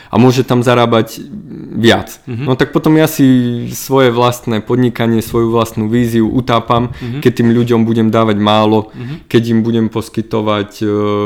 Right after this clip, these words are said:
Speaker 1: nedostatočné zázemie
Speaker 2: Mhm.
Speaker 1: a všetky tieto veci. Takže v podstate sa to nedá robiť inak ako draho, hej, vo
Speaker 2: OK.
Speaker 1: finále.
Speaker 2: A moja posledná otázka je, že či si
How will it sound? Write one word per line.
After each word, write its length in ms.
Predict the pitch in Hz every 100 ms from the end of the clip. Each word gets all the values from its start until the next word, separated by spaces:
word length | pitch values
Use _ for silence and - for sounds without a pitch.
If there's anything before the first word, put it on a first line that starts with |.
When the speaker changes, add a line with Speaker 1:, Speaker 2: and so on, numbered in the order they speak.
| 104 101
Speaker 1:
nedostatočné 800 | 110 113 110 - 107 110 - 107
zázemie 640 | 104 110 110 110 104 104 113
Speaker 2:
Mhm. 100 | 160 -
Speaker 1:
a 100 | -
všetky 300 | - 110 113
tieto 280 | 117 113 113
veci. 280 | 120 117
Takže 480 | 104 107 107 110 107 - - -
v 100 | _
podstate 380 | - 123 131 127
sa 160 | - 123
to 120 | -
nedá 540 | 120 131 151 135 110
robiť 400 | 110 117 117 113 113 - _
inak 340 | 113 113 107 107
ako 460 | - 104 104 104
draho, 400 | 104 104 98 98 92
hej, 140 | 101
vo 120 | 110 107
Speaker 2:
OK. 80 | 135
Speaker 1:
finále. 380 | 101 101 110 117 _ _ _
Speaker 2:
A 100 | _
moja 200 | 117 127 131
posledná 360 | 139 - 131
otázka 340 | 131 131 - 135
je, 200 | 123 123
že 120 | 113 113
či 160 | -
si 260 | 139 - 127